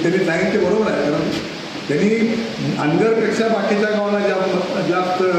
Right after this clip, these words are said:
निधी देण्याचं काम केलं. कारण पूर्वी मी आमदार असल्यामुळे थोडं आमच्याकडचं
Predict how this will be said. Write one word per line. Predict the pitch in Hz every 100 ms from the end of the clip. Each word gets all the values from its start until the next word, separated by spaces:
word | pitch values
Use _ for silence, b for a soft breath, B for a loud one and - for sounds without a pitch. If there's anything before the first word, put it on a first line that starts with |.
| 170 - - 151
निधी | 170 185
देण्याचं | 170 165 151 151
काम | 147 147 151
केलं. | 175 - - -
कारण | 196 214 202
पूर्वी | 196 214
मी | 220
आमदार | 185 190 202
असल्यामुळे | 196 202 202 185
थोडं | 190
आमच्याकडचं | 185 185 185 185 196